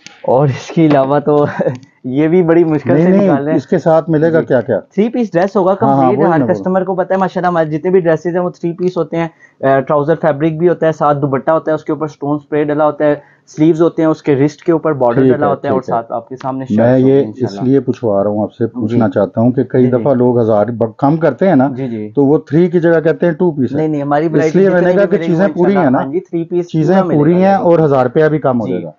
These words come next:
Speaker 2: अब ठीक है।
Speaker 1: अच्छा, ये आर्टिकल हमारा माशाल्लाह बड़ा जबरदस्त न्यू आर्टिकल
Speaker 2: ये
Speaker 1: आया है,
Speaker 2: मुझे देख
Speaker 1: खूबसूरत
Speaker 2: लिया था
Speaker 1: माशाल्लाह।
Speaker 2: मैंने।
Speaker 1: अ, प्यारी चीज बनी हुई है,
Speaker 2: हाँ,
Speaker 1: लेटेस्ट
Speaker 2: हाँ।
Speaker 1: आर्टिकल है माशाल्लाह।
Speaker 2: ठीक है।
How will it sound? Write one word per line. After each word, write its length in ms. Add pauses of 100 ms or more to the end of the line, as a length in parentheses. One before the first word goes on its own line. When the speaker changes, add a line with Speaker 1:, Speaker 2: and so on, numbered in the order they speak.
(140)
Speaker 2:
अब 160
ठीक 200
है। 60
Speaker 1:
अच्छा, 180
ये 200
आर्टिकल 400
हमारा 280
माशाल्लाह 340
बड़ा 260
जबरदस्त 420
न्यू 180
आर्टिकल 380
Speaker 2:
ये 40
Speaker 1:
आया 100
है, 80
Speaker 2:
मुझे 120
देख 40
Speaker 1:
खूबसूरत 380
Speaker 2:
लिया 120
था 20
Speaker 1:
माशाल्लाह। 320
Speaker 2:
मैंने। 80
Speaker 1:
अ, 920
प्यारी 340
चीज 260
बनी 240
हुई 160
है, 100
Speaker 2:
हाँ, 100
Speaker 1:
लेटेस्ट 340
Speaker 2:
हाँ। 80
Speaker 1:
आर्टिकल 360
है 60
माशाल्लाह। 420
Speaker 2:
ठीक 340
है। 160